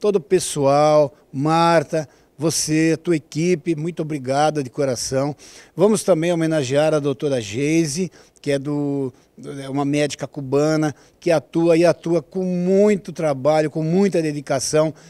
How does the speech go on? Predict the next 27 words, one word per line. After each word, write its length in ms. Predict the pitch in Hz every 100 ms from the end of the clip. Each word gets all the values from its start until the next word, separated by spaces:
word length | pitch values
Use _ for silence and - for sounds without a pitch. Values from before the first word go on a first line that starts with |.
| -
com 160 | 165 143
seus 240 | 165 147
pacientes 720 | - 143 - 135 151 151 143
nos 160 | 147 -
postos 400 | - 143 - 131
de 60 |
saúde 240 | - 135 127
de 80 | 127
Matão. 440 | 123 113 156 165 - - - -
E 100 | 165
nós 220 | 185 -
temos 340 | 170 175 185
que 160 | - 160
reconhecer 720 | 143 139 143 143 - 139 139
isso 460 | 127 151 - 120 92 _ _ -
nessa 300 | 143 139 139
profissional. 840 | 139 127 - - 98 82 73 - _ _ _ _ _
É 200 | 131 127
longe 340 | 127 156 165 113
de 100 | -
casa, 600 | - 120 120 123 110 113
não 120 | 147
é 80 | 147
fácil, 720 | - 120 127 135 120 - 120 - -
longe 320 | 151 175 147
da 140 | 147 135
família. 720 | 127 95 110 131 139 131 120